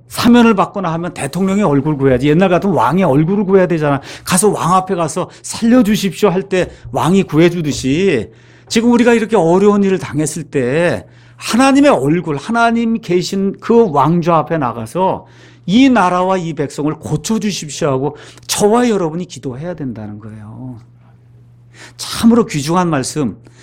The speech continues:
여기 지금 여호사밧이 이와 같은 말씀을 지금 하나님 앞에 내어놓고 우리가 잘못했습니다 하고 하나님께 나가는 모습이 이 안에 이제 기록이 돼 있습니다.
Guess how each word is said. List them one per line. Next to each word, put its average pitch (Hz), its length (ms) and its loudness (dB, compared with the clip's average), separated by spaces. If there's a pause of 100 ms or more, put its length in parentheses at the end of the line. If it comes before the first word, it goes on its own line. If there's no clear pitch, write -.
(240)
여기 185 160 2
지금 190 240 0
여호사밧이 165 840 0 (260)
이와 233 260 2
같은 226 340 -2
말씀을 170 480 -4
지금 190 180 -6
하나님 185 360 -4
앞에 151 200 -2
내어놓고 131 880 0 (200)
우리가 185 280 2
잘못했습니다 151 840 -4
하고 127 400 -4 (160)
하나님께 135 420 2
나가는 120 500 2
모습이 117 460 -4 (260)
이 117 100 -6
안에 113 200 -4
이제 101 320 -6 (260)
기록이 110 380 -8
돼 107 80 -10
있습니다. 104 500 -14